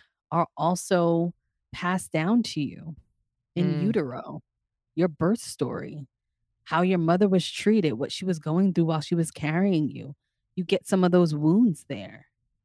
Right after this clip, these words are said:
Speaker 1: And
Speaker 2: Mm.
Speaker 1: so then you go throughout life trying to correct that, trying to heal that. And that's what you're here to learn. And then once you can do that,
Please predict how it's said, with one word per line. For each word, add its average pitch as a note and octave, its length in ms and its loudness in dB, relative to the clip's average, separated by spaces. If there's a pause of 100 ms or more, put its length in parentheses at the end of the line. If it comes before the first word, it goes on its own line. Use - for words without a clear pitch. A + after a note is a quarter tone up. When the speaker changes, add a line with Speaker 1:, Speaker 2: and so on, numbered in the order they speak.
(160)
Speaker 1:
And D#3 140 4
Speaker 2:
Mm. - 20 -4
Speaker 1:
so D#3 180 2
then D#3+ 260 4
you F3 100 4
go D#3 260 4
throughout D#3 380 0
life D#3+ 500 2 (340)
trying D#3 260 0
to D#3+ 120 -6
correct D#3+ 520 -2
that, C3 180 -6
trying D3 300 -4
to D3 100 -6
heal F#3+ 480 4
that. D#3 360 -10 (1160)
And E3 400 4
that's D#3 260 -2
what D#3 160 -2
you're D3 100 -2
here C#3+ 180 -4
to - 140 -4
learn. E3+ 340 2
And D#3+ 120 0
then D#3+ 200 2
once G#3 260 0
you C4+ 80 4
can E3 300 0
do C4+ 340 4
that, E3+ 420 -6